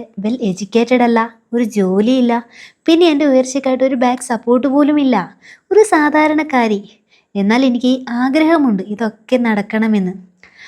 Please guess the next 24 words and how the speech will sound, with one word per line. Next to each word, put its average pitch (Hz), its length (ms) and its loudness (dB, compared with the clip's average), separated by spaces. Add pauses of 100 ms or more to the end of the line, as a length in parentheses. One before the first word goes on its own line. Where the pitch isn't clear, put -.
(140)
അങ്ങനെ 180 300 2
മനസ്സിൽ 220 480 0
ആഗ്രഹിച്ചിട്ട് 262 760 0 (300)
ഈ 302 100 2 (100)
പറഞ്ഞ 247 400 0
കാര്യങ്ങൾക്ക് 226 580 -2
വേണ്ടി 214 240 0
പ്രയത്നിക്കാതെ 190 800 -4 (480)
എൻ്റെ 302 200 4
സാധാരണ 311 640 0 (100)
ജീവിതമായിട്ട് 285 520 2
ഞാൻ 277 140 0
മുന്നോട്ട് 269 380 2
പോകുന്നു. 262 440 0 (220)
ഒരു 202 280 -2
മാറ്റവും 247 520 0
ഞാൻ 262 220 2
എൻ്റെ 262 160 2
ലൈഫിൽ 254 380 0
വരുത്തുന്നില്ല. 254 580 0 (500)
പിന്നെ 359 220 4
എങ്ങനെയാണ് 320 480 2
ഇതൊക്കെ 269 320 -2
സാധിക്കുക? 254 540 -2